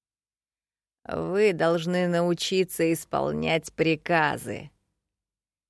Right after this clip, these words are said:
Министл Селован недовольно поправил очки. «Орден решил, что отряд против чёрного консула поведёт Нарт Татовский.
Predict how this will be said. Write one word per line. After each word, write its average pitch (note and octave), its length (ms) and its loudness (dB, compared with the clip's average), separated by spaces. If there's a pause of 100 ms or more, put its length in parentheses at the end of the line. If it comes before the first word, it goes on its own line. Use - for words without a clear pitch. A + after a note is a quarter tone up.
(360)
Министл E3+ 680 -2
Селован C#3+ 680 -4
недовольно C#3+ 540 -2
поправил D3 480 -6
очки. B2 520 -10 (2250)
«Орден E3+ 640 -4
решил, C#3+ 680 -4 (320)
что - 420 0
отряд D3 640 -2
против - 440 -6
чёрного C#3+ 680 -2
консула D3+ 680 -2
поведёт D3+ 680 0
Нарт D3 720 0 (100)
Татовский. - 1120 -2